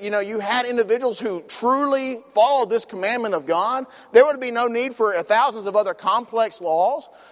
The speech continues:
To be honest with you, it'd put me as a state prosecutor out of a job.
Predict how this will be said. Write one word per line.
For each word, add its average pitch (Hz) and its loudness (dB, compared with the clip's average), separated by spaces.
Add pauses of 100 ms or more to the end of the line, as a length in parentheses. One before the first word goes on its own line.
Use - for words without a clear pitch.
To 214 4
be 240 6
honest 233 2
with 262 -8
you, 285 -2
it'd 247 4
put 240 -2
me 220 -4
as 226 4
a - -12
state - -4
prosecutor 262 2
out 277 6
of 269 -2
a 269 -10
job. 277 -2